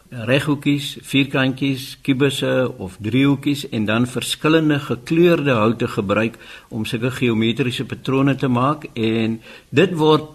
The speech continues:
lank voor die tyd gedoen. En dan word hierdie goed aan mekaar gelym. Nou, omdat jy met klein stukkies hout werk, wil jy eintlik, eh, onsigbare naad hê, en dan word hierdie geel professionele lym gebruik, en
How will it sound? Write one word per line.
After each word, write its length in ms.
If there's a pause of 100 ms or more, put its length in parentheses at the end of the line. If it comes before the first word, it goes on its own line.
(120)
lank 320
voor 140
die 80
tyd 200
gedoen. 360
En 100
dan 140
word 180
hierdie 200
goed 220
aan 120
mekaar 460
gelym. 600
Nou, 160
omdat 260
jy 80
met 180
klein 240
stukkies 360
hout 260
werk, 400
wil 140
jy 320
eintlik, 440 (640)
eh, 300
onsigbare 800
naad 520
hê, 200
en 100
dan 200
word 180
hierdie 260
geel 520
professionele 800
lym 280
gebruik, 520 (500)
en 580